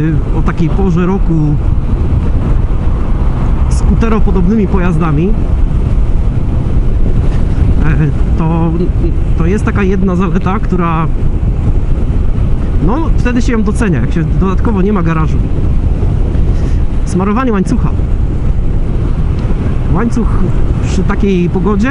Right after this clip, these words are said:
jak motocykl stoi, to on tam nawet jak będzie nasmarowany, to zaraz przyzwieje. Na początku oczywiście, jak jest zimno, to, to ten smar jest dość gęsty.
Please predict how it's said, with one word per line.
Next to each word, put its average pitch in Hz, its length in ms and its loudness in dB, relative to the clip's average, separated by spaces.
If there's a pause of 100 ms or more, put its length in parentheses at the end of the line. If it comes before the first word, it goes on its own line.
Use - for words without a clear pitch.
jak 202 200 -2
motocykl - 380 0
stoi, 262 340 0
to 294 100 0
on 311 120 0
tam 269 320 0
nawet 254 200 0
jak 220 100 -2
będzie 214 180 0
nasmarowany, 208 580 0
to 147 80 0
zaraz 156 240 0
przyzwieje. 208 640 0 (440)
Na 160 80 0
początku 175 440 0
oczywiście, - 320 0
jak 143 80 -2
jest 135 140 0
zimno, 156 280 0
to, 131 160 0 (1080)
to 127 280 0 (760)
ten 139 260 0
smar 160 300 0
jest 143 160 0
dość 135 140 0
gęsty. 180 520 0